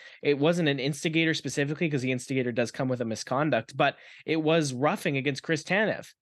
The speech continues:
Um, so I, I think that's the answer. I think that, that, that has to be the case, is if a player steps up and throws a big hit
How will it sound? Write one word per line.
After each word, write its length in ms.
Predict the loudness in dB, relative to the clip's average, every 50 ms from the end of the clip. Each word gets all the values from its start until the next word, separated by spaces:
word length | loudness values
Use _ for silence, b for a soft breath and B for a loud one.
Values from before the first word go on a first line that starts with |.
| _ _ _ _ _ _ _ _ -4
Um, 320 | 0 0 0 0 0 -4 -8 -6
so 420 | -4 0 4 4 6 6 4 2 -2 _ _ _ _ _ _ _ _ -4
I, 240 | -4 0 2 2 0
I 40 | 2
think 200 | 0 0 0 2
that's 220 | 2 0 0 0
the 140 | -2 -2 0
answer. 220 | 0 0 -2 0 0
I 120 | 0 0
think 180 | 0 0 0 0
that, 160 | 0 0 -2 _ _ _ -4
that, 160 | -4 -2 0
that 180 | 2 0 0 0
has 260 | 0 -2 -2 -2 -2
to 80 | -2
be 80 | 0 0
the 100 | 0 0
case, 280 | 0 0 0 0 0 -2
is 100 | -4 -2
if 80 | -2
a 80 | -2 -2
player 300 | 2 2 2 4 4 2
steps 360 | 0 0 0 0 0 0 -2
up 120 | -2 0
and 100 | -2 -2
throws 180 | 0 -2 -2 -2
a 60 | -2
big 220 | 0 0 0 0 -2
hit 320 | -2 -2 0 0 -2